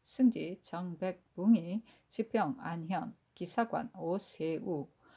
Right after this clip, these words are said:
윤원형, 원계금과 같이 입시하였다. 상이 이르기를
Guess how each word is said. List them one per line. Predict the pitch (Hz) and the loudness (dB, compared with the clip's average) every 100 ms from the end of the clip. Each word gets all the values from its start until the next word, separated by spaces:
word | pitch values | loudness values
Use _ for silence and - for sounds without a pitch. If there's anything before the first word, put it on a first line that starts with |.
| - _ | -20 _
윤원형, | 185 220 185 180 151 160 190 202 175 156 147 - | 2 2 2 -2 -4 -2 0 -2 -2 -4 -6 -10
원계금과 | 151 170 196 196 147 - 156 196 240 240 226 151 160 | -4 0 2 0 -4 -4 -2 2 6 6 6 4 2
같이 | - 175 - 175 | -4 -8 -4 -4
입시하였다. | - 156 - 180 147 190 - 180 - _ _ _ | -4 -8 -6 -6 -2 -4 -4 -10 -14 _ _ _
상이 | - - 208 190 147 | -20 -6 -4 -4 -4
이르기를 | 170 165 180 170 - | -6 -4 -4 -4 -6